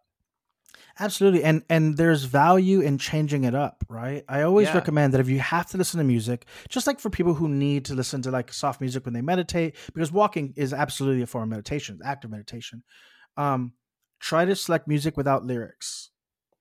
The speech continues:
Speaker 1: Something about
Speaker 2: Yeah.
Speaker 1: something about a message draws your attention, right? Classical music, jazz, French jazz is my favorite. Like,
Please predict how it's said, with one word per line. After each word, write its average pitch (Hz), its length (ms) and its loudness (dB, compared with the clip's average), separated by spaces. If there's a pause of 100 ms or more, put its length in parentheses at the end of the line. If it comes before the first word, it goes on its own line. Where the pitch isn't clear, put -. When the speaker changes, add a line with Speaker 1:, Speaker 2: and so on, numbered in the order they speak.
(140)
Speaker 1:
Something 208 280 -6
about 113 240 0
Speaker 2:
Yeah. 131 180 -10 (140)
Speaker 1:
something 220 300 0
about 202 160 4
a 127 80 2
message 131 800 -4 (440)
draws 143 440 2
your 135 120 -2
attention, 123 440 -8
right? 143 240 -4 (280)
Classical 165 420 0
music, 160 440 -4 (240)
jazz, 139 440 -2
French - 360 -4
jazz 156 260 0
is - 60 -10
my 131 160 -4
favorite. 143 440 -6
Like, 123 260 -8